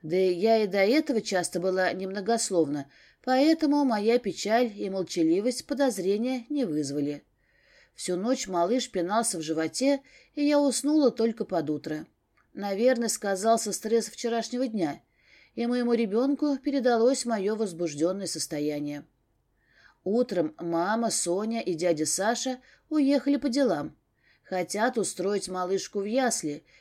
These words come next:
и мама, к моему удивлению, тоже хочет устроиться работать в садик. Говорит, что так она будет ближе к малышке, да и лишняя копеечка не помешает.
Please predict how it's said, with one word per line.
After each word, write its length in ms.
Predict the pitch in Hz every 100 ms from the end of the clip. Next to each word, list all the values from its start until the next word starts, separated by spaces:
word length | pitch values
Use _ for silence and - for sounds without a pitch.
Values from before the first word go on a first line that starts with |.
| _
и 120 | 175 165
мама, 340 | 190 226 185
к 80 | 180
моему 300 | 175 185 196
удивлению, 600 | 160 165 160 262 262 202
тоже 420 | - 190 254 269
хочет 380 | - 240 - -
устроиться 520 | 165 180 202 254 -
работать 520 | 254 190 180 254 247
в 80 | -
садик. 500 | - 156 143 151 - _ _ - - -
Говорит, 460 | 180 202 208 240 240
что 200 | 214 190
так 260 | 240 240
она 200 | 214 208
будет 240 | 185 202 185
ближе 340 | 202 202 180
к 80 | -
малышке, 680 | 160 170 285 - - 139 _ - _ -
да 100 | 302
и 100 | 311
лишняя 380 | 277 277 339 320
копеечка 580 | 302 277 196 226 -
не 100 | 254
помешает. 640 | 208 160 151 147 156 160